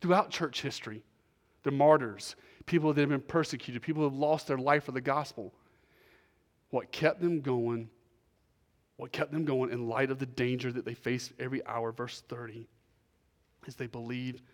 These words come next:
in a resurrection, and they was gonna let nothing get in their way. Our God is an awesome God, and he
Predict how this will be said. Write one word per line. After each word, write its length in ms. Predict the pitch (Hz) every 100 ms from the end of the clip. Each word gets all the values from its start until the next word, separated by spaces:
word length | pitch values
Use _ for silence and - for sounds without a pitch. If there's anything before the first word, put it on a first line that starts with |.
| _ _ _
in 120 | 127
a 60 | 113
resurrection, 760 | 113 117 117 113 - 127 95 - _ _ _ _ _ _
and 100 | 123
they 100 | 120
was 160 | 120 117
gonna 140 | 120
let 180 | 107 -
nothing 640 | 117 123 131 - 113 101 -
get 160 | 117
in 120 | 110 110
their 140 | 110
way. 340 | 110 107 101 - _ _ _ _ _ _
Our 80 | 110
God 300 | 107 120 117
is 80 | 110
an 80 | -
awesome 360 | 110 110 - 117
God, 320 | 117 113 113 _ _ _ _
and 120 | 123
he 420 | 107 156 143 139